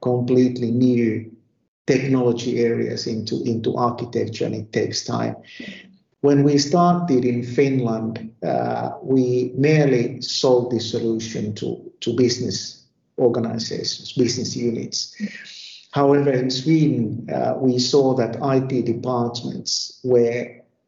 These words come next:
more closely involved already in, in early stages. But, uh,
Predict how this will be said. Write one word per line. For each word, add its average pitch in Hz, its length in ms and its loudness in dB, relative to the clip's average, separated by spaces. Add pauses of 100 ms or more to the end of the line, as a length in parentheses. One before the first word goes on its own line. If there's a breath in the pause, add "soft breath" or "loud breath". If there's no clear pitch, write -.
(460)
more 147 320 2
closely 113 500 2
involved 113 420 0
already 120 680 4
in, 113 100 -4
in 120 240 -2
early 117 280 4
stages. - 840 -6 (1700 loud breath)
But, 139 400 2
uh, 151 420 4